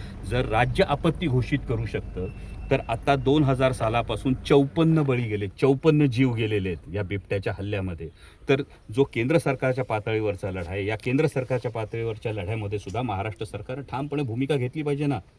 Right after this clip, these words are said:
शेड्यूल वनचा जो बिबटा आहे, तो त्याच्या नॅचरल हॅबिटॅटमधून बाहेर आलेला आहे, हे रा-, केंद्र सरकारला सांगितलं पाहिजे ना, तर तुमचं डबल इंजिनचं सरकार कामाचं आहे ना,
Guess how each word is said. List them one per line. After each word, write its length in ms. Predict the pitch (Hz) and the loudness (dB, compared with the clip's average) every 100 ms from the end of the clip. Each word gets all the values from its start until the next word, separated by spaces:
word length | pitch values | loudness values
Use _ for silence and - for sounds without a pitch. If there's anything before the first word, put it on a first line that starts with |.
| _ _ _ - | _ _ _ -4
शेड्यूल 280 | 110 143 139 | 2 4 2
वनचा 380 | 120 139 147 | 2 0 2
जो 140 | 135 139 | 2 0
बिबटा 300 | 104 104 110 | -2 -4 -4
आहे, 100 | 127 | -2
तो 140 | 143 | -2
त्याच्या 300 | 127 101 135 | -4 -4 -4
नॅचरल 380 | 123 104 - 143 | -2 -4 -2 -2
हॅबिटॅटमधून 680 | 117 123 131 123 127 131 107 | 0 0 0 -2 -2 -2 -2
बाहेर 280 | 104 113 180 | 0 2 2
आलेला 320 | 131 120 110 | 0 0 -2
आहे, 140 | 117 113 | -2 0
हे 160 | 135 | 0
रा-, 180 | 131 113 - | 0 -2 -2
केंद्र 220 | 117 139 | -2 -2
सरकारला 380 | 135 131 143 143 | -4 -4 -4 -4
सांगितलं 380 | 131 143 156 151 | -2 -2 -2 -4
पाहिजे 200 | 147 143 | -2 -2
ना, 60 | 135 165 | 0 -2
तर 80 | |
तुमचं 280 | 165 156 165 | -2 0 0
डबल 200 | 147 156 | 2 0
इंजिनचं 320 | 147 147 143 | 0 0 -2
सरकार 320 | 139 123 139 127 | -6 -6 -6 -4
कामाचं 380 | 127 127 117 | -4 -4 -4
आहे 60 | |
ना, 60 | 143 | -6